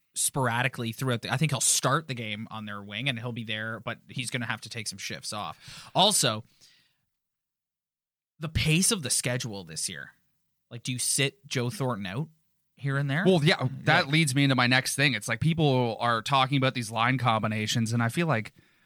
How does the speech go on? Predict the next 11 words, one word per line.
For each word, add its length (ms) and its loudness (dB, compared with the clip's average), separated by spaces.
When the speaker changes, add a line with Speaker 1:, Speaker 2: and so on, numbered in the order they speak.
Speaker 2:
on 120 2
this 120 0
podcast, 600 2
you'll 80 0
get 160 2
used 240 0
to 80 0
me 160 0
saying 420 0
"the 100 -2
people" 420 4